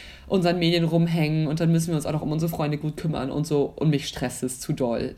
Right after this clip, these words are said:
äh, mich auch noch mit meinem Social Media Kon-, oder mit meinem Handy-Konsum zu disziplinieren. Ich hab da einfach keinen Bock drauf. Das ist meine Erkenntnis des, äh, Tests gewesen.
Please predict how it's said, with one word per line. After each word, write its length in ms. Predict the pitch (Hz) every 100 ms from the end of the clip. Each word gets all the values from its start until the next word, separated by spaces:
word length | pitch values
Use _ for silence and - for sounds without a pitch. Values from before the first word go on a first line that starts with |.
| -
äh, 340 | 131 113 120
mich 260 | 131 135 -
auch 120 | 127
noch 260 | 123 117
mit 200 | - 123
meinem 500 | 127 113 117 117 120
Social 320 | - - 156 143
Media 240 | 135 131
Kon-, 320 | 127 - 139 113
oder 160 | 147 143
mit 160 | 139
meinem 200 | 139 127
Handy-Konsum 1000 | 151 165 170 165 151 143 147 135 135 151 151
zu 140 | 156
disziplinieren. 720 | 151 - 143 - 147 139 151 165 -
Ich 100 | - 156
hab 80 |
da 80 | -
einfach 200 | - -
keinen 160 | - 160
Bock 160 | 165
drauf. 280 | - - - - -
Das 220 | 160 160
ist 100 | -
meine 260 | 151 160
Erkenntnis 640 | 117 131 147 131 147 135 -
des, 340 | 135 131 -
äh, 200 | - 135 131
Tests 360 | - 135 -
gewesen. 520 | - 135 135 143 196